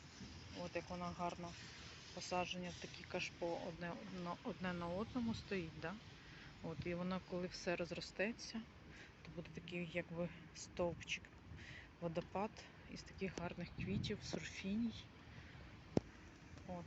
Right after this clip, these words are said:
вони, такі невеличкі квіти, майже в два рази менше, ніж петунія,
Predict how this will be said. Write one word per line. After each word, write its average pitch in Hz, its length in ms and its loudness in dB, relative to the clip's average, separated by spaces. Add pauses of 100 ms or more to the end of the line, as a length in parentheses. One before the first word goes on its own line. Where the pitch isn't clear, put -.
(120)
вони, 170 260 -2 (540)
такі 185 140 0
невеличкі 185 580 2
квіти, 190 680 0 (1120)
майже 190 260 6
в 180 40 0
два 190 200 8
рази 185 320 8
менше, 180 560 2
ніж 175 400 0
петунія, 208 640 2